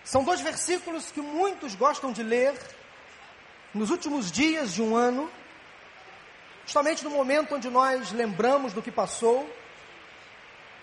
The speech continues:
Muitos realizam nesta época do ano um flashback, um balanço, e verificam coisas que acumularam ou deixaram de acumular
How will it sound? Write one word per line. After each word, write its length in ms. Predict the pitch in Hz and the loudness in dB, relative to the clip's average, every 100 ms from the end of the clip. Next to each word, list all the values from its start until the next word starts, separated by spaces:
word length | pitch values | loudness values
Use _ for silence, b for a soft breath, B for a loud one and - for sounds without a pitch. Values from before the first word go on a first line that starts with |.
| - 170 | -16 -2
Muitos 360 | 233 339 226 | 0 0 0
realizam 440 | 262 254 285 247 254 | 0 2 0 -2 -2
nesta 260 | 247 - | -2 2
época 300 | 240 240 240 | 2 2 0
do 120 | 208 | 0
ano 220 | 233 247 220 | 0 0 -2
um 80 | |
flashback, 680 | 180 - 254 - 175 202 - - - - - - - - - - - - - | -4 0 0 0 -2 0 -2 -6 -20 -20 -20 -20 -20 -20 -20 -20 -20 -20 -10
um 80 | 208 | 4
balanço, 600 | 240 233 277 294 - - - - - - - - - - - | 6 6 4 0 -6 -12 -16 -20 -20 -20 -20 -20 -20 -20 -12
e 40 | 175 | -2
verificam 800 | 262 277 - 311 311 302 285 277 - - - - - - - - | 0 0 0 -2 0 0 -2 -6 -16 -20 -20 -20 -20 -20 -20 0
coisas 500 | 269 302 285 285 - | 6 6 6 -4 -6
que 180 | - 262 | -2 0
acumularam 880 | 233 285 254 226 240 285 277 285 269 233 - - - - - | 0 0 0 4 4 4 2 0 -4 -14 -20 -20 -20 -8 2
ou 160 | 226 | 4
deixaram 580 | 220 220 - 254 285 277 | 4 2 4 6 6 4
de 80 | 226 | 0
acumular 640 | 214 214 185 185 220 233 | -2 -2 0 2 2 0